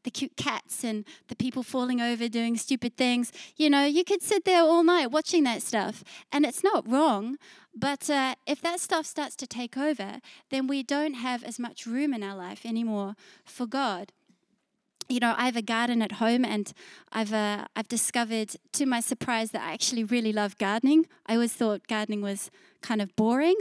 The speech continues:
but I'm telling you, when you actually see something you've planted start to grow, I, I feel really proud. I'm really excited. "Oh, look at the little green leaves." I go out every morning, and I know it sounds nerdy, but I really love it, okay? Anyway, I've discovered it's not just the weeds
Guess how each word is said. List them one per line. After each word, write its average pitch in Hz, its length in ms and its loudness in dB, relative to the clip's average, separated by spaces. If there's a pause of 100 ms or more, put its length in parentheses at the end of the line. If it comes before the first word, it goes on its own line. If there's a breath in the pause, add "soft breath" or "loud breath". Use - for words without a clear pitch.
but 240 260 0
I'm 233 120 2
telling 381 400 6
you, 392 200 6
when 311 160 6
you 277 160 4
actually 330 400 0
see 339 300 0
something 262 280 -2
you've 247 140 -4
planted 269 340 -4
start 247 240 -2
to 233 100 -4
grow, 233 320 2 (440 loud breath)
I, 233 200 0
I 226 100 -2
feel 233 240 0
really 240 180 0
proud. 226 440 0
I'm 202 120 -4
really 233 200 -2
excited. 240 520 -2
"Oh, 427 240 -4
look - 140 -14
at - 60 -20
the 392 80 -2
little 349 240 0
green 330 340 6
leaves." 311 320 2
I 240 80 -4
go 220 200 0
out 214 160 0
every 220 200 -2
morning, 202 460 -2
and - 180 -6
I 208 100 -6
know 190 240 -2
it 196 140 -6
sounds 202 340 -6
nerdy, 196 300 -2
but 214 140 -6
I 220 80 -4
really 330 320 2
love 262 200 2
it, 165 220 -8
okay? 226 320 -2 (640 loud breath)
Anyway, 311 480 6
I've 320 100 -2
discovered 339 400 2
it's - 160 0
not 392 160 4
just - 220 -4
the 277 100 2
weeds 233 640 -2